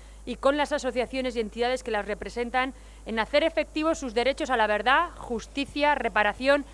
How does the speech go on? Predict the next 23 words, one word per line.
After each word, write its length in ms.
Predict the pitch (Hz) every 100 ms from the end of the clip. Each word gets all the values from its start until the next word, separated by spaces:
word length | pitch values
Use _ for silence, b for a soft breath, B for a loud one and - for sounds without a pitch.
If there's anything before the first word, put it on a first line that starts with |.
| B B B
y 60 |
garantías 560 | 247 226 208 254 269 277
de 140 | 240
no 100 | 240
repetición. 680 | 240 214 208 202 208 175 156 - - - - - - - - - - - B B B
Rechazar 600 | 240 240 254 - 294 359
cualquier 480 | - 294 220 285 269
acción 420 | 247 - 285 302
que 140 | 254 214
violente 400 | 226 269 285 285
la 100 | 240
dignidad 460 | 240 233 233 277 285
y 60 |
la 120 | 240
memoria 380 | 220 226 254 269
de 100 | 233
las 120 | 214
víctimas 400 | 214 269 277 262
del 140 | 240 214
terrorismo 420 | 220 214 202 262
y 40 |
sus 140 | 254 240
familias. 640 | 196 208 208 170 170 -